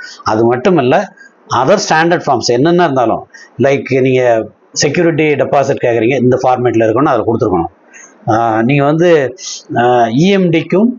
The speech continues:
இந்த ம-, இந்த, இந்த இதுல கொடுக்கலாம் அப்படின்னா, பேங்க் கேரண்டியா கொடுக்குறீங்கன்னா அது என்ன ஃபார்மேட்ல இருக்கணும், இதுல கொடுக்கணும்.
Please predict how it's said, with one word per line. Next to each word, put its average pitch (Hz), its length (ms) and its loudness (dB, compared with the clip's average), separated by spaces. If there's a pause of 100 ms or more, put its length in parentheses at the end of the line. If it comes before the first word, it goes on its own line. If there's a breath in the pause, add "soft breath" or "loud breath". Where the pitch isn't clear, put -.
(580)
இந்த 156 180 2
ம-, 151 440 2
இந்த, 160 180 2
இந்த 160 180 2
இதுல 170 140 2
கொடுக்கலாம் 143 500 2 (420 loud breath)
அப்படின்னா, 143 400 2
பேங்க் 170 260 2
கேரண்டியா 160 320 2
கொடுக்குறீங்கன்னா 135 480 0
அது 156 60 2
என்ன 160 160 2
ஃபார்மேட்ல 147 400 0
இருக்கணும், 151 240 2
இதுல 135 160 0
கொடுக்கணும். 120 320 0